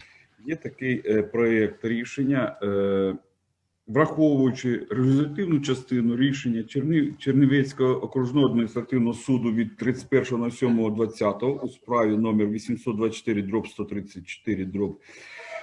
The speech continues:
двадцять, Національна рада повторно розглянула заяву від нуль п'ятого нуль восьмого дві тисячі дев'ятнадцятого тов Буковинська хвиля, міста Чернівці, щодо продовження сроку дії ліцензії на мовлення, е,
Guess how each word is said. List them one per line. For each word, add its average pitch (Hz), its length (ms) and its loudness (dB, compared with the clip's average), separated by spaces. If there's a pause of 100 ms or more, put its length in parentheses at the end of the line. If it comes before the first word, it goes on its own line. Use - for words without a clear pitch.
(160)
двадцять, 113 580 0
Національна 151 580 2
рада 120 280 2
повторно 151 680 4
розглянула 135 500 4
заяву 117 720 4 (260)
від 117 240 0
нуль 131 120 6
п'ятого 127 400 2
нуль 120 220 0
восьмого 120 340 0
дві 110 160 -2
тисячі 117 300 -6
дев'ятнадцятого 113 1000 -2
тов 156 220 6
Буковинська 127 580 2
хвиля, 151 320 2
міста 120 320 2
Чернівці, 113 600 -2
щодо 131 260 0
продовження 131 500 0
сроку 131 320 0
дії 117 180 -2
ліцензії 110 540 0
на 101 160 2
мовлення, 139 520 2
е, 98 340 -4